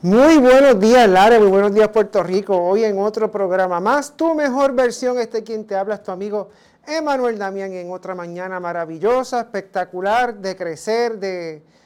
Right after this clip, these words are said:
de ver lo bonito de, de estar presente, de estar vivo y de saber que cada día es una nueva oportunidad.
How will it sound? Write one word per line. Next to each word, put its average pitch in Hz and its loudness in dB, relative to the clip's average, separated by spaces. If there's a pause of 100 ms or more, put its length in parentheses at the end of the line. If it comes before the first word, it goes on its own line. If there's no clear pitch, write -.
(180)
de 208 -2
ver 247 -2
lo 277 2
bonito 240 -2
de, 190 -8
de 180 -10
estar 185 -10
presente, 202 -12
de 185 -10
estar 185 -12
vivo 202 -10
y 180 -12
de 170 -12
saber 165 -10
que 190 -14
cada 180 -6
día 208 -8
es 202 -14
una 214 -14
nueva 214 -12
oportunidad. 208 -14